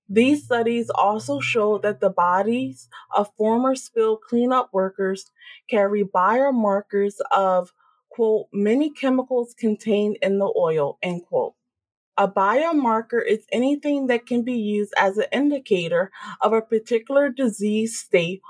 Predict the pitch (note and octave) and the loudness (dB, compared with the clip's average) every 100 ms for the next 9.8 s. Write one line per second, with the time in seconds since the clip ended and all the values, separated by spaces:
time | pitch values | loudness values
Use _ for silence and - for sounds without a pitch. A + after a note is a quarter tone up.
0 | - - - G#3 - A3+ B3+ - A3 A3 | -20 -4 0 0 0 0 0 0 0 2
1 | A3 A3+ - G#3+ A3 B3+ B3 G3+ G3+ F#3+ | 0 -2 -2 -4 -2 0 2 2 2 0
2 | G#3 G#3+ G#3 - F#3 F#3+ F#3+ - - - | -4 -6 -6 -2 0 0 -6 -12 -6 0
3 | F#3+ F#3+ F3 F3+ F3 D3+ F#2 D#3 - F#3+ | 2 2 2 0 0 -2 -4 -6 -10 -12
4 | _ _ _ _ _ _ _ _ _ A3 | _ _ _ _ _ _ _ _ _ -2
5 | A3+ - A3+ A#3 D#4 D4+ D4+ A3 G#3+ G#3 | -2 0 2 2 0 0 0 0 0 0
6 | A3 A#3+ A#3+ A#3 A#3 A3 G3+ G#3+ A3+ B3 | 0 -2 0 -2 -2 -2 0 2 0 0
7 | A#3+ G3+ G3+ - G#3 G3+ G3+ G3 G#3+ G#3+ | -2 -2 -2 0 0 2 0 0 0 0
8 | A#3+ - G#3+ G#3 G#3 A3 G#3+ G#3+ A3 G#3 | -2 0 0 0 0 -4 -4 -2 0 2
9 | F#3+ F3+ F#3+ - C4+ A#3+ F#3 | 2 0 -4 -2 0 2 0